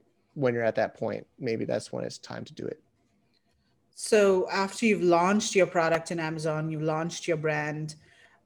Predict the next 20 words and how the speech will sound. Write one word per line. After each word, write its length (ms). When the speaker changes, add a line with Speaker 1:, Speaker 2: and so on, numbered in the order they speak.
Speaker 2:
um, 800
got 260
a 60
few 220
sales 480
going, 920
got 220
a 40
few 200
reviews, 840
that's 280
when 140
you 100
think, 420
and 100
you're 120
sure 440
that 160
the 80
product 480